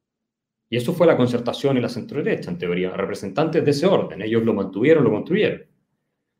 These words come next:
Entonces, si tú validas el diagnóstico de que te, te ven a ti mismo como el problema,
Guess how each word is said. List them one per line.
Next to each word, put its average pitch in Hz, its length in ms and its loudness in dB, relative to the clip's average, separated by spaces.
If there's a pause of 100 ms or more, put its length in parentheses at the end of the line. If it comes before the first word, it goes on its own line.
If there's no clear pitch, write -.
(140)
Entonces, 110 160 -8
si 120 160 -2
tú 233 160 10
validas 220 400 10
el 185 60 8
diagnóstico 147 800 4 (1160)
de 123 80 -12
que 123 100 -2
te, 151 200 2
te 127 140 0
ven 160 160 6
a 151 80 6
ti 143 120 2
mismo 277 440 8
como 156 200 6
el 143 100 4
problema, 95 500 -6